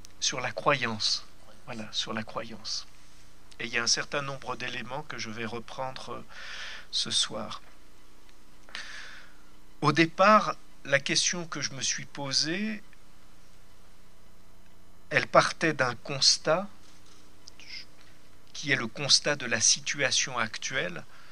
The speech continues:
Euh, je vais prendre deux lignes de force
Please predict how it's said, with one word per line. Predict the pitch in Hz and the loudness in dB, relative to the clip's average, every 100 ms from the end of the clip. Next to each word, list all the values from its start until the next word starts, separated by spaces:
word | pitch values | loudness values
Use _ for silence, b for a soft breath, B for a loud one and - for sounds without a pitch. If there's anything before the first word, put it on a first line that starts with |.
| B B B B B B B B B B - - | B B B B B B B B B B -10 -4
Euh, | 123 123 120 120 | 2 2 2 4
je | 113 | 2
vais | 120 131 | 4 2
prendre | - 151 143 127 113 | 2 2 2 2 -2
deux | 113 107 143 | -2 0 4
lignes | 160 143 147 139 | 4 2 -4 -4
de | 131 | -4
force | 117 - 143 135 - - - - | -4 -2 -2 0 2 2 2 -2